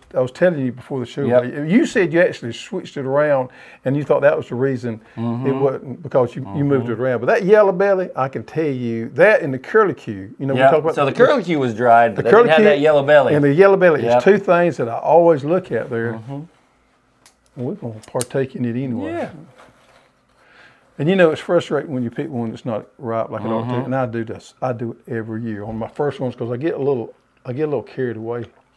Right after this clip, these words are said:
Speaker 2: Surprisingly sweeter than I thought it was gonna be.
Speaker 1: That is
Speaker 2: But
Speaker 1: real sweet.
Speaker 2: Mm-hmm.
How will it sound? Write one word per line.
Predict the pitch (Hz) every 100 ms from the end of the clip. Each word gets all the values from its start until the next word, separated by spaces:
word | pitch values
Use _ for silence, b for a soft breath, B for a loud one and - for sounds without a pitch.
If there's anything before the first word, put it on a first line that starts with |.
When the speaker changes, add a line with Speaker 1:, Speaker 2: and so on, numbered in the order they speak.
| _
Speaker 2:
Surprisingly | - 131 165 196 175 139 123 117
sweeter | 147 131 123
than | 110
I | 101
thought | 139 147
it |
was | 92
gonna | 98 90
be. | 101 123 _ _ _ _ _
Speaker 1:
That | - 190
is | 143
Speaker 2:
But | 110 127
Speaker 1:
real | 311 392
sweet. | - 120 107
Speaker 2:
Mm-hmm. | 110 113 147